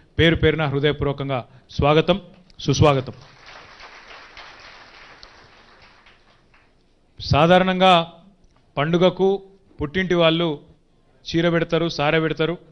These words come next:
మరి గుర్తు చేసుకుంటారు. సత్యమా లొలివెట్ట కూసో జర, కూసో.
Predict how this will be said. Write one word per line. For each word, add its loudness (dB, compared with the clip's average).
మరి -2
గుర్తు -4
చేసుకుంటారు. 0
సత్యమా 0
లొలివెట్ట 0
కూసో -6
జర, -8
కూసో. -16